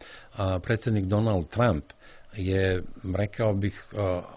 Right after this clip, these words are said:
lučonoša nekih promjena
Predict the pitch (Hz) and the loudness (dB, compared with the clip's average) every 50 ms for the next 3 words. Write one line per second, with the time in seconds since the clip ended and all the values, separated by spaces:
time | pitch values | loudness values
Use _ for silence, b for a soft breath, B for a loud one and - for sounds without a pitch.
0 | - - - 104 101 104 104 101 - - 113 107 113 123 131 117 98 - - 107 | -16 -10 -2 0 2 2 2 2 0 2 2 4 4 6 4 4 2 0 0 0
1 | 98 98 95 101 98 - - - 95 - - - - 107 113 117 110 107 90 85 | 2 2 2 2 0 0 -4 -8 -8 -8 -10 -6 0 2 4 6 6 6 4 4
2 | 82 82 80 82 90 110 139 151 | 2 2 2 2 0 0 0 -2